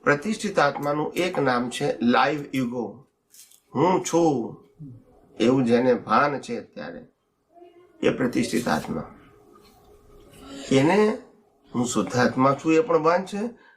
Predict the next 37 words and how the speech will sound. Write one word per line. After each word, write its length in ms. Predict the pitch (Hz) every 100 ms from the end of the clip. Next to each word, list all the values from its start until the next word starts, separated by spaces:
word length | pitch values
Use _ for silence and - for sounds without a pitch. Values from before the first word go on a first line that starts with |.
| -
ને 100 | 127
પ્રકૃતિ 640 | 120 110 - 139 135 156 160
એ 80 |
છે 140 | - 165
એ 140 | 180
પણ 200 | 190 165
છે. 260 | 139 107 110 _ _ _ -
જતું 340 | 127 120 156
રહ્યું 420 | 151 151 175 226 - - - - 175 202
નથી. 320 | - - - _ - -
સમજાય 320 | 110 117 139
છે? 300 | - 202 - _ _ - - - - - -
હવે 240 | - 117 175
આ 180 | 170 170
હું 460 | 113 135 254 269
છું 240 | - 190 170
એવું 180 | 151
જેને 240 | 127 127 113
ભાન 320 | 98 98 104
છે 160 | - 139
એને 300 | - 139 139
લાઈવ 400 | 127 143 143 127
ઈગો 260 | 113 107
કહેવાય. 360 | - 98 98 -
શું 200 | 120 123
કહેવાય? 320 | 131 147 196 - - _ _ - - - -
એ 100 | 190
પ્રતિષ્ઠિત 540 | 190 190 196 - 151
આત્માનો 380 | 110 95 101 95
રોલ 140 | 101
છે. 160 | - 101 - - - - -
એ 60 | 143
પ્રતિષ્ઠિત 540 | - - 214 - 196
આત્માનો 540 | 143 131 131 131 131 -
એક 220 | - 156 135
નામ 260 | 117 110
છે 280 | 104 110